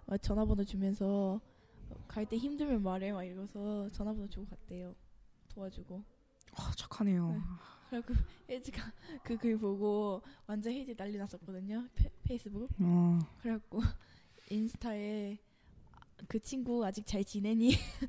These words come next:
Speaker 1: <laughs> 이렇게 아무를 물어줬-, 합니다.
Speaker 2: 착하네요.
Speaker 1: 네. 다음 주에 봅시다.
Speaker 2: 네.
Speaker 1: 안녕.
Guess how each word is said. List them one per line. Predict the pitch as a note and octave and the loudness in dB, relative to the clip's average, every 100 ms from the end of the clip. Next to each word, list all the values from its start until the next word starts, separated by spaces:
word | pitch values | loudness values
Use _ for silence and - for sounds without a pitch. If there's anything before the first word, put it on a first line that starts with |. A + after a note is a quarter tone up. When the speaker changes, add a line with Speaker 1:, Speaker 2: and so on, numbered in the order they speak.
| - | -6
Speaker 1:
<laughs> | - - - - A#3 G3 - A4 - | 2 6 8 6 6 4 4 -2 -4
이렇게 | G#3+ A3+ A3+ | -8 -8 -6
아무를 | G3 G3 G3+ | -6 -4 -4
물어줬-, | F#3 G3+ G3 G#3+ - _ | -2 -4 -6 -12 -20 _
합니다. | A#3 A3 A3 | -8 -8 -8
Speaker 2:
착하네요. | G#3+ - A#3+ F#3+ D#3+ - | -8 4 10 10 10 4
Speaker 1:
네. | - G3 - - _ _ _ _ _ _ - - _ _ _ - | -6 -8 -8 -16 _ _ _ _ _ _ -18 -18 _ _ _ -10
다음 | A3 A#3 | -8 -4
주에 | A#3 | -4
봅시다. | G3+ - G#3+ A3 A3 - | -2 -2 -2 -6 -8 -2
Speaker 2:
네. | G3 F#3+ G3+ G#3+ - - - - | 2 4 6 6 2 -12 -16 -10
Speaker 1:
안녕. | G3+ G#3+ A3+ A3 A3 G#3+ A#3 A3+ | -8 -2 2 4 4 6 4 2